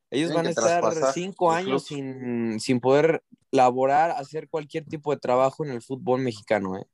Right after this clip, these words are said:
Speaker 1: Cinco
Speaker 2: Sí, los
Speaker 1: años.
Speaker 2: dirigentes y la gente que estaba enfrente del Querétaro tienen también como condición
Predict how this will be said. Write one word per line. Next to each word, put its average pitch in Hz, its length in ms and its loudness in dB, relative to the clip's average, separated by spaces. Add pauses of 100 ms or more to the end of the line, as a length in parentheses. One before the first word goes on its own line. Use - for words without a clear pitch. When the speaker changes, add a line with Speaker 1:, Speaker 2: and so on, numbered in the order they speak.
(1040)
Speaker 1:
Cinco 160 220 2
Speaker 2:
Sí, 190 100 6
los 143 120 6
Speaker 1:
años. 131 160 4
Speaker 2:
dirigentes 160 1080 4
y 135 100 0
la 120 160 4
gente 131 320 0
que - 60 -20
estaba 151 320 0
enfrente 156 380 -12
del 160 120 -10
Querétaro 120 560 -4
tienen 147 360 -10
también 117 400 -4
como 151 320 -8
condición 110 680 -4